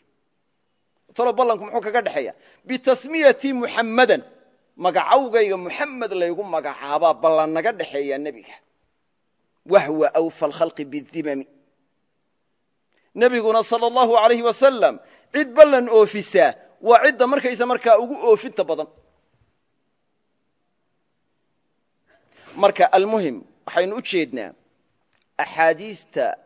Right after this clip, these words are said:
dacfigu ku sugan yahay la isku quweynayaa waa inaan dacfigoodu darnayn. Ee hadduu dacfigoodu daran yahay, isma kabaayo oo isma quweynayo.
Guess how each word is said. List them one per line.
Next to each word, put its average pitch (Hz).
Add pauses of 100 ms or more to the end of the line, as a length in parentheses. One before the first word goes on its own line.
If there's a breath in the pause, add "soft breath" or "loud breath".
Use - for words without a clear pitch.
(920)
dacfigu 156
ku 190
sugan 175
yahay 170
la 165
isku 160
quweynayaa 170 (720)
waa 151
inaan 156
dacfigoodu 139
darnayn. 123 (460)
Ee 165
hadduu 160
dacfigoodu 185
daran 180
yahay, 156
isma 185
kabaayo 135 (260)
oo 240
isma 170
quweynayo. 123